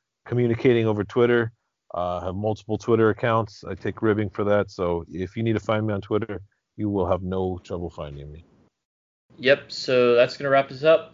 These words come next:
Speaker 2: Uh, thank you for tuning in. Hopefully next time we'll have some wins to talk about. Um,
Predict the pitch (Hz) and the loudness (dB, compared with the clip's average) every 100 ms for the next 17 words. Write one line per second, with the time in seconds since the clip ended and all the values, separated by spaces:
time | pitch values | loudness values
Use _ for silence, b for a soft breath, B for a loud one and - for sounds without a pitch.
0 | - 117 107 110 127 123 123 - 135 139 | -16 -10 -8 -6 -6 -6 -10 -8 -2 0
1 | 139 156 160 - 170 151 135 135 147 135 | 0 0 0 2 2 2 0 -6 -4 -2
2 | 127 123 - 117 120 117 - - 117 113 | 0 -2 -2 -6 -6 -6 -10 -6 -4 -4
3 | 113 120 143 - - 98 95 | 0 2 2 0 -12 -10 -10